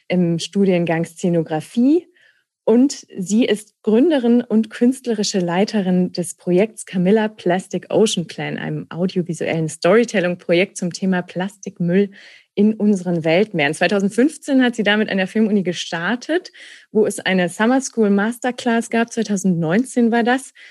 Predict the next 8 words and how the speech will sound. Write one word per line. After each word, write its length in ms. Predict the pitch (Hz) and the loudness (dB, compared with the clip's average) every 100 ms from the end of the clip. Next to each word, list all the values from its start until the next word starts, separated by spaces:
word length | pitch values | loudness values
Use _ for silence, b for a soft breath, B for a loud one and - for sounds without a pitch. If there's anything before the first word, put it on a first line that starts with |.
| B B | B B
in 160 | - 202 | -2 2
dem 160 | 214 | 4
sie 140 | 214 214 | 2 2
mit 140 | 202 | 0
internationalen 720 | - 247 254 226 226 208 196 | 0 0 2 0 2 2 2
Studierenden 580 | 196 - 180 196 196 190 | -2 -4 -2 0 0 0
und 240 | - 208 214 | 0 -2 0
Dozenten 760 | 196 - 196 196 196 180 185 | -4 -4 -2 -2 0 -2 -2